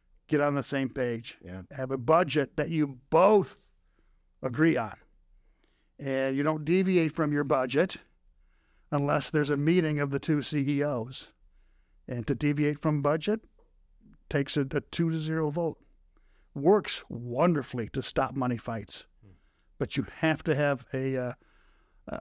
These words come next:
Speaker 1: a budget that gives every dollar an assignment every month.
Speaker 2: So when you talk about having a plan, that's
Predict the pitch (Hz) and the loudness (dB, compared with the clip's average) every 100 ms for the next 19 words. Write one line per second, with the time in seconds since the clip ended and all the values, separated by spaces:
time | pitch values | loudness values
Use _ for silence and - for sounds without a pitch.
0 | 151 131 113 139 131 139 - 156 135 135 | -2 -4 2 2 2 -2 -4 -6 -2 -2
1 | 127 135 131 135 131 123 127 127 123 - | 0 -2 -2 -4 -4 -2 -2 -2 -6 -6
2 | 131 127 120 113 123 117 117 110 107 - | -6 -4 -4 -4 -6 -4 -4 -4 -6 -14
3 | _ _ - 127 127 127 120 117 110 107 | _ _ -6 -2 0 0 0 0 0 -2
4 | 92 - 113 101 98 90 98 98 - - | -4 -6 -4 -2 -4 -4 -2 -4 -6 -18